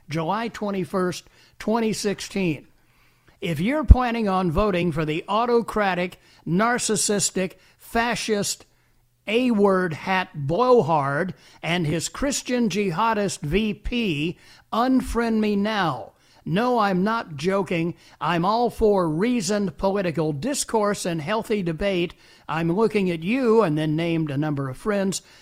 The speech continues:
"I disagree with you three on many things," and then it goes on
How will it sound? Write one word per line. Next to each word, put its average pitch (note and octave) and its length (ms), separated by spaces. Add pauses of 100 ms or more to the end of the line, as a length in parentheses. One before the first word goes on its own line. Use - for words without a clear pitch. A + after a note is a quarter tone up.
(120)
"I D#3 180
disagree G3+ 920
with E3+ 340
you D#3+ 220
three D#3+ 540 (320)
on D#3 400
many G3 240
things," D3+ 480
and D3 160
then D3 120
it C#3 120
goes F3 300
on D3+ 340